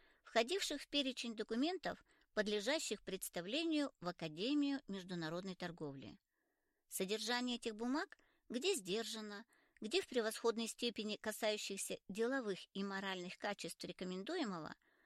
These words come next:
выводило его за рамки самых радужных ожиданий работы в разных странах, посетить которые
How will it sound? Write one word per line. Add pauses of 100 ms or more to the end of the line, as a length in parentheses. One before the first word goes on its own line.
(300)
выводило
его
за
рамки
самых
радужных
ожиданий
работы
в
разных
странах, (680)
посетить
которые